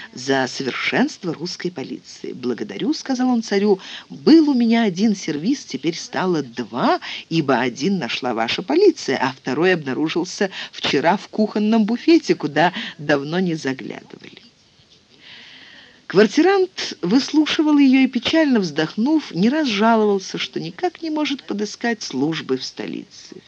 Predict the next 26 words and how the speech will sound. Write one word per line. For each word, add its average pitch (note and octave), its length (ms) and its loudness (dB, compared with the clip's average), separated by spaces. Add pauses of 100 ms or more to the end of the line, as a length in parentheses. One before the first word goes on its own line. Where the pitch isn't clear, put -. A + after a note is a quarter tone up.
(200)
"Все - 320 -2
места F#3+ 460 -2
заняты, D3 600 -4 (560)
а - 80 -4
я G3+ 180 4
из - 100 -4
провинции, G#3+ 800 2
мне F#3+ 300 -2
уж A#3+ 260 -2
не G#3+ 160 2
к - 80 -6
столу B3+ 460 2
присесть, C4 720 0 (380)
а E3 80 -8
хотя G3 260 2
бы C#4 260 6
у B3+ 40 8
подоконника B3+ 920 2
приткнуться". G#2+ 880 -6 (1400)
Кутузова B2 600 0
призналась A#2+ 520 -4
по - 140 -8
секрету, A#3 420 -4
что B2+ 300 -2
она G#3 420 0 (500)
и E3 380 2